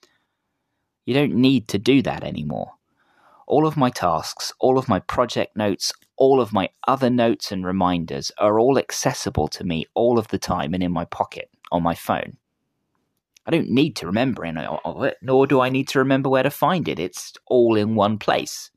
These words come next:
And lastly,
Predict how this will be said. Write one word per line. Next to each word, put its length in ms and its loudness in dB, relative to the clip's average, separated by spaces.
And 100 0
lastly, 600 0